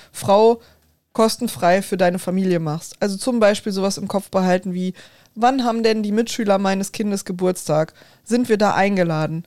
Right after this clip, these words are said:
Falls ja, müssen wir noch ein Geschenk kaufen. Was für ein Geschenk?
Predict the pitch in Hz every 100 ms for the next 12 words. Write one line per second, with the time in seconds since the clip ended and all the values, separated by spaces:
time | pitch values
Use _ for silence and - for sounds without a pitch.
0 | _ _ _ _ - 214 208 208 208 220
1 | 226 233 214 208 - 202 185 - 190 196
2 | - 160 165 170 - _ 196 202 - -
3 | 165 165 - 165 160